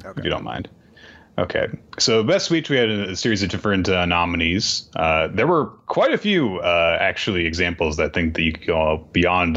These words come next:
Speaker 2: this list, but I'm just gonna go with the nominees that we have here. We've got a couple of, uh, them from a few different series, actually. Uh, so I think I'll try and do this in, like, alphabetical order by the series. So starting off with Boruto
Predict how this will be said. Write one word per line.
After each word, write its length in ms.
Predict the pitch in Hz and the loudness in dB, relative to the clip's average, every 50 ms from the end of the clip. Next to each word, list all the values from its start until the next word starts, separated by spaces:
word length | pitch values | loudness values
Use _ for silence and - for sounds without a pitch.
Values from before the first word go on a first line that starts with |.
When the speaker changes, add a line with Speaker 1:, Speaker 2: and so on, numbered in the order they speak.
| 78 | 0
Speaker 2:
this 240 | 80 82 80 - - | 0 0 0 0 2
list, 540 | 90 82 92 78 73 - - - - - - _ | 2 2 2 2 2 0 -2 -2 -4 -8 -8 _
but 220 | - 80 76 76 | -2 -2 0 0
I'm 140 | 85 92 113 | 0 0 0
just 120 | 123 117 - | 0 0 0
gonna 140 | 143 131 | 0 0
go 160 | 120 120 113 110 | 2 2 2 2
with 80 | 110 | 2
the 80 | 107 95 | 0 0
nominees 360 | 90 87 85 87 92 92 90 | 0 0 0 0 0 0 0
that 80 | 98 95 | 2 2
we 100 | 113 117 | 2 2
have 200 | 98 76 76 78 | 0 0 -2 -2
here. 260 | 80 80 110 123 - - _ - - - - - - - - - - - - - | -2 -2 -2 -2 -4 -10 _ -20 -20 -20 -16 -16 -16 -16 -18 -20 -20 -20 -10 -6
We've 140 | - 104 95 | -4 -2 0
got 160 | 95 135 123 | 2 2 2
a 40 | 120 113 | 2 2
couple 260 | 175 180 165 156 143 | 0 0 2 2 2
of, 260 | 131 110 104 - - 110 | 2 0 -4 -8 -6 -2
uh, 220 | 113 107 104 98 92 | 0 2 2 2 2
them 180 | 104 101 98 | 2 0 0
from 240 | 85 - - 101 90 | -2 -2 -2 -2 0
a 80 | 85 80 | 0 0
few 220 | - 117 98 82 | 0 0 0 0
different 320 | 87 82 - 85 78 76 | 0 -2 -4 -4 -4 -2
series, 340 | - - 76 78 73 - 73 | -2 -2 -2 -4 -6 -4 -2
actually. 640 | 73 67 - - - - - - 76 78 69 - - - - - - - - - - - | -2 -2 -2 -2 -4 -4 -4 -2 -2 0 -2 -2 -4 -8 -16 -20 -20 -20 -20 -20 -6 -2
Uh, 480 | 80 78 78 78 80 78 80 80 80 80 | 0 2 4 4 4 4 4 4 2 2
so 320 | 82 - - 90 92 98 | 0 0 0 0 0 0
I 40 | 113 | 0
think 240 | - - 175 143 147 | 0 -2 0 0 2
I'll 100 | 131 107 | 0 0
try 280 | - - 110 104 98 | 0 0 2 2 2
and 140 | 92 87 87 | 2 0 0
do 140 | 87 87 85 | 0 0 2
this 220 | 82 78 - - | 2 2 0 -2
in, 80 | 85 78 | -2 -2
like, 240 | 76 73 73 73 - | -2 -2 -2 -2 -2
alphabetical 500 | 76 73 - - - 80 80 80 - 78 | -2 -2 -2 -2 -4 -4 -2 -2 -4 -2
order 240 | 78 80 78 78 73 | 0 0 0 0 0
by 160 | 78 76 71 | 0 0 0
the 80 | 69 | 0
series. 720 | - - - - 87 73 - 78 78 - - - - - - - | 0 0 0 0 0 -2 -2 -4 -2 0 0 0 0 0 -2 -2
So 300 | - 87 82 80 76 - - - - - - - - - | 0 2 2 0 0 -4 -10 -20 -20 -20 -20 -20 -12 -6
starting 280 | - - 220 220 202 185 | -2 2 2 4 4 4
off 120 | 190 - | 2 2
with 120 | 160 107 92 | 0 -2 0
Boruto 460 | 110 117 113 113 110 151 180 202 202 | 2 2 2 4 4 2 0 0 -2